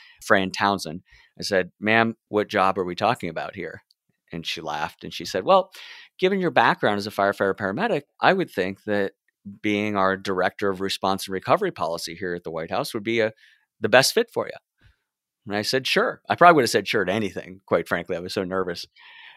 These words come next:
Um, but I said, "Sure." Well, little did I know what I was signing myself up for, because a mere three weeks later, we had one of the most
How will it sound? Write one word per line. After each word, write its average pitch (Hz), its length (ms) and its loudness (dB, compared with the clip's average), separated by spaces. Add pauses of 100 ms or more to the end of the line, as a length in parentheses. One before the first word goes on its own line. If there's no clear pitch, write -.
(400)
Um, 95 380 -4
but 113 300 2 (300)
I 131 60 4
said, 175 240 4
"Sure." 202 220 4
Well, 131 180 6
little 185 280 2
did 220 120 2
I 214 120 2
know 202 120 0
what 196 120 0
I - 20 4
was 170 100 2
signing 170 280 0
myself 156 360 0
up 196 200 4
for, 92 200 2
because 120 320 2
a 139 60 2
mere 170 400 2 (500)
three 190 220 0
weeks 202 300 0
later, 156 500 2 (440)
we 151 160 2
had 156 180 4 (180)
one 139 220 2
of 131 120 0
the 127 80 0
most 123 360 0